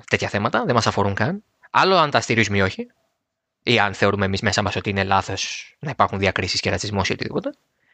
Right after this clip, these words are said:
Ε, και οικονομικά συμφέροντα, γιατί υπάρχουν οδηγοί οι οποίοι έχουν, ε, στενές σχέσεις με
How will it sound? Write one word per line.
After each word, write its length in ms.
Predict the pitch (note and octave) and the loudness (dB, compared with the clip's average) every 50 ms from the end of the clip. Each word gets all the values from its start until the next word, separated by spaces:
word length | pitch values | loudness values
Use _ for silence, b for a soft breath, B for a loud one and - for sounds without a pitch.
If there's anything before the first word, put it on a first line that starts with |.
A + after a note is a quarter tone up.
| _ _ _ _ _ _ _ _ _ _ _ _ _ | _ _ _ _ _ _ _ _ _ _ _ _ _
Ε, 420 | - - - A#2 A#2+ A#2+ A#2+ A#2+ | -2 2 2 4 4 4 2 0
και 160 | - - - | 0 0 0
οικονομικά 440 | B3+ B3+ - A3+ A#3 A3 G3+ - E3+ | 0 2 2 0 0 2 0 0 0
συμφέροντα, 380 | C3 A#2 A2 D#3+ G3+ - - A3+ | 0 2 2 2 2 2 0 0
γιατί 160 | G3+ G3 - | -2 -2 0
υπάρχουν 220 | - F3+ D#3 D#3+ | 0 0 2 2
οδηγοί 220 | D3+ B2+ C3 F#3 G#3+ | -2 -2 -2 0 0
οι 60 | A#3 | 0
οποίοι 440 | G3 - - G3+ G3 F#3+ F#3+ F#3 F3 | 0 2 2 0 2 2 2 4 4
έχουν, 280 | F3 E3+ - F3 D#3+ D3 | 2 2 2 0 0 2
ε, 600 | C#3 C#3 C3 B2+ B2 A#2+ A#2 A#2 A2+ A#2 B2 C3 _ _ _ _ _ _ | 2 2 2 2 2 2 0 0 -2 -2 -6 -8 _ _ _ _ _ _
στενές 320 | - - C#3+ C#3+ D3+ C#3+ | -2 0 2 2 4 2
σχέσεις 320 | - - D#3+ D#3 - C#3+ A#2 | 4 6 4 4 4 0 0
με 380 | C3 A#2+ A#2 A2+ G#2+ G#2+ G#2 | 2 2 2 4 2 2 0